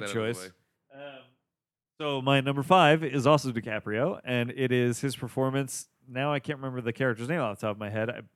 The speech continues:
Speaker 1: might be Frank in Catch Me If You Can.
Speaker 2: That is also on my list, so we'll just call it my five as well so we can move past
Speaker 1: That's
Speaker 2: it.
Speaker 1: great.
Speaker 2: It's Frank Abagnale Junior.
Speaker 1: Yes, I think he's very good in that movie. That movie demands that he be a chameleon.
Speaker 2: Yeah.
Speaker 1: And it
Speaker 2: And a charmer.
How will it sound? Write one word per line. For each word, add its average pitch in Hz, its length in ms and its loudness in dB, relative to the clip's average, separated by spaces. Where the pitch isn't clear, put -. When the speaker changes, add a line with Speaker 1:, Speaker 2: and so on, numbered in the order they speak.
Speaker 1:
might 165 160 -6
be 104 100 -10
Frank 135 540 -4
in 123 260 -4
Catch - 300 -4
Me 180 80 -6
If 165 120 -8
You 185 60 -6
Can. 185 320 -2
Speaker 2:
That 139 180 2
is 170 120 0
also 175 300 2
on 165 120 4
my 160 120 6
list, 160 380 0
so 160 80 4
we'll 151 120 4
just 147 180 -2
call 151 240 6
it 147 80 -8
my 139 140 -2
five 135 340 -4
as 117 140 -12
well 127 200 -4
so 120 140 -12
we 117 80 -10
can 117 160 -14
move 120 200 -12
past 110 240 -8
Speaker 1:
That's 131 200 2
Speaker 2:
it. 113 40 -6
Speaker 1:
great. 165 180 6
Speaker 2:
It's 117 60 4
Frank 165 260 2
Abagnale 131 680 -4
Junior. 110 400 -10
Speaker 1:
Yes, 151 360 4
I 208 320 6
think 185 280 -2
he's 151 240 -2
very 151 360 4
good 143 220 2
in 139 120 -4
that 139 180 -2
movie. 127 280 0
That 127 180 0
movie 156 280 0
demands 127 640 -2
that 113 200 -6
he 123 220 -8
be 117 320 2
a 135 40 6
chameleon. 165 640 -2
Speaker 2:
Yeah. 156 180 4
Speaker 1:
And 139 360 0
it 165 120 4
Speaker 2:
And 135 160 0
a 127 60 -4
charmer. 131 400 -4